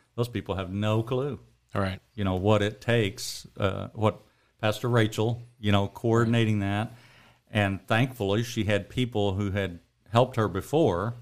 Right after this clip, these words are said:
Speaker 2: Right.
Speaker 1: who knew how to make that thing run smooth. You know, you can put things on, but not do it with excellence.
Speaker 2: Right.
Speaker 1: And it doesn't run smoothly,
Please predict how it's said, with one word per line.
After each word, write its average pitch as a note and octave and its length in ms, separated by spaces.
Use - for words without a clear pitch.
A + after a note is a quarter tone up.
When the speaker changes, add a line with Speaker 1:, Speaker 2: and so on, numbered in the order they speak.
Speaker 2:
Right. G2+ 340
Speaker 1:
who G#2+ 100
knew G#2 200
how G#2+ 140
to G2+ 40
make G2 240
that G2+ 180
thing F#2+ 220
run F#2+ 180
smooth. B2+ 500
You A#2 60
know, A2+ 60
you D#3 140
can E3+ 120
put C3+ 180
things G#2 260
on, G#2+ 460
but G#2 140
not G#2 220
do G#2 80
it G#2 100
with F#2+ 160
excellence. G2+ 600
Speaker 2:
Right. G#2+ 220
Speaker 1:
And F#2 540
it A2 60
doesn't G2 260
run G2 260
smoothly, G#2+ 840